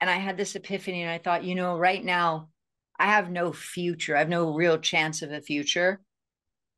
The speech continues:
And, and I had this vision just popped in my head of my doctor, you know, eating dinner with his family, which he should be,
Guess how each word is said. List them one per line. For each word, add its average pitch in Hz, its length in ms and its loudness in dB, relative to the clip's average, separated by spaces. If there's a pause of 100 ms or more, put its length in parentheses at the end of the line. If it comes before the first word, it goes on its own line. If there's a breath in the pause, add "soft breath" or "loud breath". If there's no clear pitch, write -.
(760)
And, 190 480 2 (260)
and 202 120 4
I 185 220 2 (120)
had 208 260 4
this 202 180 2
vision 185 320 2
just 156 160 -8
popped 156 240 -2
in 165 60 -10
my 156 100 -2
head 156 160 -2
of 151 80 -2
my 160 160 2
doctor, 160 640 2 (440)
you 165 80 -4
know, 151 160 -2
eating 185 260 2
dinner 165 200 2
with 160 120 -2
his 170 140 -6
family, 175 280 2
which 226 220 0
he 247 100 2
should - 280 2
be, - 180 -10